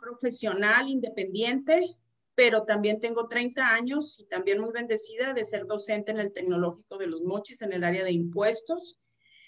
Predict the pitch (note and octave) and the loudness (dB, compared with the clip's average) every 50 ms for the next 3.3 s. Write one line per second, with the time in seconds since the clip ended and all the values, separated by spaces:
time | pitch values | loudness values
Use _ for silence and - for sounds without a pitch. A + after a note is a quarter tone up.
0 | - _ _ - C4+ B3+ B3+ - C#4+ D4 D4+ C#4 C4 A#3 G#3+ G#3+ G#3+ G#3+ G#3+ - | -20 _ _ 4 4 6 6 4 4 4 4 4 4 4 4 6 4 4 4 2
1 | B3+ C4 C4+ C#4+ D4+ E4 F4 F#4 F#4+ F#4 - - - _ _ _ _ A#3 A3 A3+ | 2 4 4 6 8 6 8 6 4 2 0 -6 -14 _ _ _ _ 0 2 2
2 | A#3 G#3+ G3+ A#3+ A#3+ B3 C4 C4 C4 C4 B3+ C4 B3+ B3 B3 B3+ B3+ A#3+ A3+ A#3+ | 2 2 2 2 2 2 2 2 2 0 2 2 0 0 0 0 -4 -2 2 2
3 | A#3 A#3+ B3 C#4 C#4 | 2 2 2 0 -2